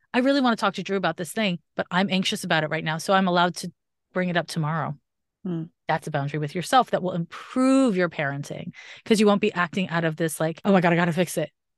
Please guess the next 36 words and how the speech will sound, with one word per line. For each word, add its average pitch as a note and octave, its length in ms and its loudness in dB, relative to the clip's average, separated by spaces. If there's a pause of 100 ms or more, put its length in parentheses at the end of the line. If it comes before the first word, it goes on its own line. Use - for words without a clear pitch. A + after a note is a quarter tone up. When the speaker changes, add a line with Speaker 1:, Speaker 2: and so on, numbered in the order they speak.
(180)
Speaker 1:
energy. D3+ 400 -2 (400)
Speaker 2:
That - 240 -4 (340)
makes D#3+ 260 -6
sense, - 500 -8
to F3 100 -6
make D#3+ 180 -4
sure E3+ 120 -4
Speaker 1:
Yeah. D3 80 -4
Speaker 2:
that - 80 -6
when D#3+ 100 -4
I'm D3 160 -4
acting D3+ 340 -6
or D#3 60 -6
speaking, D3 460 -10
it's - 400 -6 (100)
from F#3+ 200 0
a E3 60 0
place D#3 340 -8
where C3+ 120 -4
I D3+ 80 -2
can D#3 220 -8
do D#3+ 200 -6
that - 320 -4 (300)
i-, F3+ 220 -4
in F3 160 -2
a E3 60 -2
way D#3+ 180 -4
that's - 520 -6 (400)
not F3 300 -4
harmful - 480 -8 (160)
to E3+ 100 -6
me D3+ 160 -2
or - 200 -4
others. - 340 -8 (400)
Speaker 1:
Exactly. A#3 520 2
And B3+ 240 4